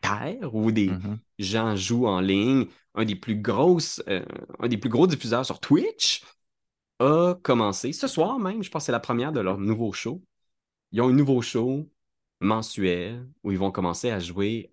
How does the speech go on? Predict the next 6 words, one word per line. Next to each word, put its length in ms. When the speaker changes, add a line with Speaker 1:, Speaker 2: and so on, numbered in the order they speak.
Speaker 1:
à, 420
euh, 260
leur 240
nouveau 280
système, 560
Illuminated, 640